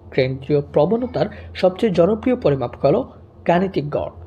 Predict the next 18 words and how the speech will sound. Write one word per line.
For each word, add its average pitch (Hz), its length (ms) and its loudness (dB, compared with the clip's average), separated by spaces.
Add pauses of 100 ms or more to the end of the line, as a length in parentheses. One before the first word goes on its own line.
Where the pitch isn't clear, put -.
(920)
একত্রিশ 240 460 2
নম্বর 262 160 4
প্রশ্ন, 254 300 -4
প্রচুরক 214 520 2
কি? 123 300 -6
কোনো 147 280 0 (180)
তথ্যসারি 233 540 2
বা 151 220 4
নিবেশনে 151 640 2
যে 156 160 2 (140)
মানটি 185 480 -2 (120)
অধিক 208 460 2
সংখ্যক 160 520 -2 (720)
বার, 160 240 4 (800)
অধিক 220 320 4
সংখ্যক 185 460 0
বার 151 100 4
থাকে, 151 400 -2